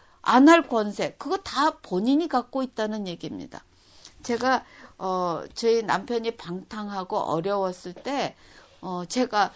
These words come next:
가정을 지키고 하나님의 딸로서 사는 그러한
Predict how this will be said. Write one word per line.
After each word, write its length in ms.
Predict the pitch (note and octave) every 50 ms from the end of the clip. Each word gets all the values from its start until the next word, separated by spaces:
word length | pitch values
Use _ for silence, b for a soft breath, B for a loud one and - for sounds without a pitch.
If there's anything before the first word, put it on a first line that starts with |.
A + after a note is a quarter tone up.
| B B B B B B B B B _
가정을 540 | - - A#3+ B3 B3 C#4 C4+ B3+ B3 A#3+ A#3
지키고 520 | - - A#3 - - - A#3+ - C4+ C#4+ D4
하나님의 600 | - - D#4 C4+ C4 B3 A3+ A3 G#3+ A3 A3 -
딸로서 560 | - C4+ C#4+ C#4+ C4 B3 A#3 A3+ - C#4 D4 D4
사는 520 | - C#4+ C4 A#3 A3 A3 A3+ A#3+ A#3+ B3 B B B B B B
그러한 640 | - - C4 B3 B3+ B3+ B3 A#3+ B3 A#3+ A3+ G#3+ -